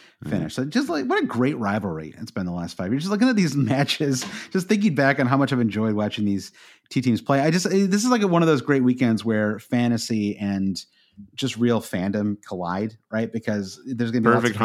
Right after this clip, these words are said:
Speaker 2: fantasy
Speaker 1: harmony.
Speaker 2: stuff, and yeah, it's
Speaker 1: Yeah.
Speaker 2: perfect har-, perfect harmony. So, uh, <laughs> yeah, I mean, if, if, you know, I hon-, I honestly feel like if we have a little better energy,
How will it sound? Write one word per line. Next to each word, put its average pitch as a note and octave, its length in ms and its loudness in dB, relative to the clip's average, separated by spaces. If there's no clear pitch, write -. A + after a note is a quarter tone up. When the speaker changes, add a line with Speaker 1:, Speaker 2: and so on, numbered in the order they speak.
Speaker 2:
fantasy D#2+ 180 0
Speaker 1:
harmony. G#2+ 240 -4
Speaker 2:
stuff, - 120 -20
and G#2+ 120 -10
yeah, E3 180 0
it's D3 80 -2
Speaker 1:
Yeah. F3+ 80 -2
Speaker 2:
perfect E3 260 -2
har-, - 260 -14
perfect D#3 280 -4
harmony. A2 340 -2
So, G#2+ 280 -4
uh, C3+ 320 4
<laughs> - 40 -8
yeah, E3+ 200 4
I C#3+ 80 2
mean, E3+ 160 2
if, E3+ 340 0
if, - 80 -
you E3 160 0
know, F3+ 80 4
I F3+ 80 4
hon-, A#3+ 320 2
I G#3+ 80 6
honestly C#4 320 4
feel G#3+ 120 2
like F3+ 120 2
if D#3+ 60 2
we D#3+ 160 4
have D#3+ 100 2
a F3+ 60 4
little F3 160 0
better D3+ 200 2
energy, B2 680 2